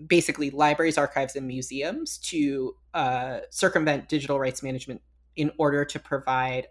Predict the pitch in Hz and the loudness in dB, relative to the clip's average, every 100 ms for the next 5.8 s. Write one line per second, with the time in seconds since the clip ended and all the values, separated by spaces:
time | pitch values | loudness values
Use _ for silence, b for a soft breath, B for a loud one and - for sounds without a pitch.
0 | _ - 127 - 165 170 170 - 143 139 | _ -14 -12 2 4 6 4 0 0 0
1 | 123 117 - 117 - - - - 160 131 | -4 -4 -4 -8 -8 -12 -10 -4 -2 -2
2 | 127 123 - b b _ _ - 156 156 | -4 -8 -14 b b _ _ -10 0 4
3 | 143 135 127 120 123 139 127 113 - 78 | 4 2 -4 -6 -8 -8 -8 -8 -10 -12
4 | - - - - - - _ b b b | -12 -14 -14 -18 -20 -20 _ b b b
5 | _ 165 151 139 127 120 95 | _ 2 2 2 -2 -6 -12